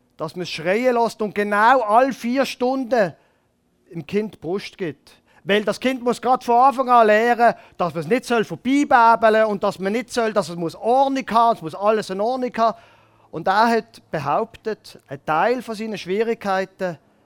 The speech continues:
sei aus dem Erlebnis gekommen, dass er wie eine Art die Mutter gesucht hat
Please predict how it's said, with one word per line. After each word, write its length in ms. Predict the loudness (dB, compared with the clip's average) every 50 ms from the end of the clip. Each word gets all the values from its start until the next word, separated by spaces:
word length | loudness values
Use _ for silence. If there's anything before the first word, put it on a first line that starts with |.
| _ _ _ _
sei 220 | _ -16 -14 -12 -10
aus 200 | -10 -12 -8 -6
dem 280 | -4 -2 -2 -2 -4 -4
Erlebnis 640 | -2 -2 0 2 2 0 0 -2 -4 -8 -10 -10
gekommen, 240 | -8 -6 -6 -6 -4
dass 200 | -4 -6 -6 -4
er 100 | -4 -4
wie 60 | -4
eine 200 | -4 -2 -2 0
Art 300 | 0 0 0 -2 -6 _ _
die 60 | -8
Mutter 320 | -6 -4 -4 -4 -6 -10 -16
gesucht 600 | -16 -14 -10 -8 -6 -4 -4 -4 -6 -8 -12 -8
hat 180 | -8 -8 -8